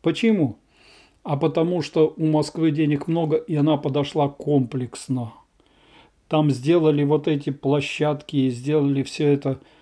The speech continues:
украшение по всей Москве. У меня друзья жили на окраине, я удивлялся, что делается в центре, а теперь я приезжаю на окраину, и там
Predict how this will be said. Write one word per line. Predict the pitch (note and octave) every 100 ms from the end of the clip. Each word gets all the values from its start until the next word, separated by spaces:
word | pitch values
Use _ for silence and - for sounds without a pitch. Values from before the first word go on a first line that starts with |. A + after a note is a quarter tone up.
| _ _ _
украшение | - C#3+ D#3 D3+ - E3 D#3 D3+ C#3 D3 -
по | E3
всей | D#3+ - A#3+
Москве. | A#3 A3 - A3 A3 F3+ B2+ A#2+ - _ _ _ _ _ _ _
У | D#3
меня | F#3+ G#3+ A3 G3+ - - _ _ - _
друзья | C#3+ F3 F#3+ E3 G#3
жили | E3 E3 G3+ F3
на | D#3+ D#3+
окраине, | - G3+ A#3 F#3 C#3+ C3+ C3+ - _ -
я | - E3+ D#3+
удивлялся, | F3 E3 F3 F3 E3+ D3 D3
что | - D3+
делается | D#3 D#3+ D3 C3+ - C3+
в |
центре, | - A3 A#3 A3 C#3+ A#2+ _ - - -
а | B2+
теперь | C#3+ D#3 D3
я | C#3+
приезжаю | C#3+ C#3 C#3 A2+ C#3 C3
на | C3
окраину, | B2 D#3 F3 E3+ B2 A#2+
и | A#2+
там | - C3 B2 A2+